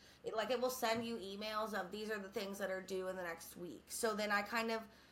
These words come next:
it's almost like a personal assistant, um, that will provide you with updates on what you have to do when. And then you can also see, like, who's completed how much work, um,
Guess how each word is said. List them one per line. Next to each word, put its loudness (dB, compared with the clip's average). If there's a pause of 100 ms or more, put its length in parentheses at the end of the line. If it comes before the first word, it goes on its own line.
(180)
it's -2
almost 6
like 2
a 6
personal 0
assistant, -6 (580)
um, -4
that 6
will 0
provide 4
you -2
with -2 (120)
updates -2
on 0
what -8
you -4
have -4
to -16
do -6
when. 4 (500)
And 2
then 6
you 0
can 2
also 2
see, -4 (180)
like, -2 (120)
who's -4
completed -4
how -2
much -2
work, 2 (720)
um, 0